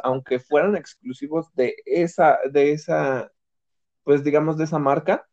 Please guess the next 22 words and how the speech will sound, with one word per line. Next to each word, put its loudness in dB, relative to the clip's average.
eh, 2
creo 2
que 0
genera 0
esta -4
parte 0
de, -4
del -6
crossplay. -2
Y 0
a 4
mí 4
me 2
parece 0
muy -4
bien 4
porque -6
así -4
puedes 0
experimentar -2
tu -12
juego 0